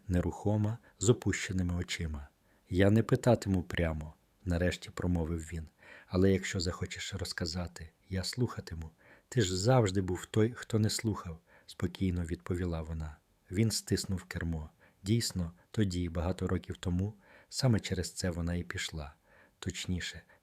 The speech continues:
він її не зупинив. «Я змінився. Можливо». Він привіз їх до свого будинку.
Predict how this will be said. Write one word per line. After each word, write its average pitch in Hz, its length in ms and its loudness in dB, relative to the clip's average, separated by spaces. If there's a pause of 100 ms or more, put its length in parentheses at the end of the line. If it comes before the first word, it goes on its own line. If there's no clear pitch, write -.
він 101 220 2
її 95 180 0
не 92 180 0
зупинив. 87 480 -2 (600)
«Я 95 200 8
змінився. 87 720 0 (340)
Можливо». 87 600 2 (260)
Він 101 140 4
привіз 95 460 4
їх 104 160 2
до 104 120 -2
свого 92 360 -2
будинку. 90 540 0